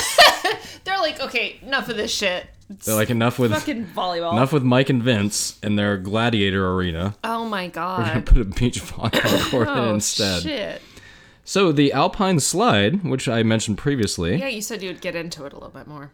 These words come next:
Speaker 2: was Action Park's twenty-seven hundred foot long, or eight hundred twenty
Speaker 1: Mm.
Speaker 2: meters,
Speaker 1: Okay.
Speaker 2: slide that descended the mountain beneath one of the ski area's chairlifts, which also provided guests access to the top of the slide.
Speaker 1: Now, to,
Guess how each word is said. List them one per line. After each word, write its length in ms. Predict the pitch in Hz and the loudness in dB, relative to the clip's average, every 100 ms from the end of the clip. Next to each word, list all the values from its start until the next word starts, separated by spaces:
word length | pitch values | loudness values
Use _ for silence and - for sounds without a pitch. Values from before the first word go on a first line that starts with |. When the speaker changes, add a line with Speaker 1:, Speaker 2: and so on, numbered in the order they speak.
| _ | _
Speaker 2:
was 200 | 117 120 | -2 0
Action 340 | 131 170 185 | 0 0 0
Park's 360 | 180 165 156 - | 0 0 0 -2
twenty-seven 720 | - - 175 226 - 165 165 | -8 -4 -2 0 0 0 2
hundred 300 | 160 143 139 | 0 -2 -6
foot 220 | - 156 | -4 -4
long, 480 | 147 156 113 113 143 - - - | 0 0 2 2 -2 -8 -20 -2
or 420 | 120 131 120 156 - - | 2 4 4 0 -8 -4
eight 180 | 104 | -2
hundred 260 | 113 117 117 | 0 0 0
twenty 220 | 131 127 | 2 2
Speaker 1:
Mm. 40 | 123 | 4
Speaker 2:
meters, 500 | 95 98 160 165 - | 4 2 0 -4 -8
Speaker 1:
Okay. 300 | 143 - 320 _ _ | -14 -16 -16 _ _
Speaker 2:
slide 840 | - - 170 202 104 104 160 147 | -6 -2 0 2 2 2 0 -4
that 180 | 123 107 | -4 -2
descended 460 | 117 - 175 170 143 | 0 0 0 0 0
the 80 | |
mountain 420 | 117 104 143 104 107 | 2 2 2 0 0
beneath 460 | 101 98 117 135 | 2 2 0 0
one 140 | 113 104 | -2 -2
of 80 | 101 | -2
the 40 | |
ski 300 | - 104 87 | -6 -4 -2
area's 460 | 87 90 98 104 - | -2 -2 -2 -4 -8
chairlifts, 640 | - 143 139 87 73 - - - - | -8 -2 -2 -2 -4 -6 -10 -12 -10
which 180 | - 120 | -6 -4
also 300 | - 175 - | -2 0 -2
provided 480 | 143 135 131 120 95 | -4 0 0 0 0
guests 320 | 95 95 - | 0 0 -6
access 380 | 98 92 - 95 | -4 -4 -4 -6
to 100 | - | -6
the 80 | 87 | -8
top 280 | - 76 - | -6 -8 -8
of 100 | 76 | -10
the 60 | |
slide. 520 | 87 - 147 95 71 69 _ - - - - | -8 -6 -4 -4 -4 -10 _ -20 -20 -20 -10
Speaker 1:
Now, 220 | 240 247 | -6 -6
to, 220 | 233 254 | -6 -10